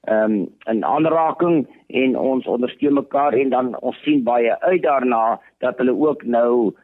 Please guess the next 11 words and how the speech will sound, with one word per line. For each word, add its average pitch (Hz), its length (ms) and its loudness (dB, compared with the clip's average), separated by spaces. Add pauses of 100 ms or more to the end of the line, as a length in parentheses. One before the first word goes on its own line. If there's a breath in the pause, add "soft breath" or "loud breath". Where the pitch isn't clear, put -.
(140 soft breath)
eh, 92 480 2 (180)
Tabazimbi 135 680 -2
skou 127 420 -2
toe 123 140 0
gaan 117 340 -2
kom, 127 420 0 (180 loud breath)
eh, 110 260 0
die 117 160 0
einde 139 440 0 (100)
van 113 260 -2
Julie 143 800 -2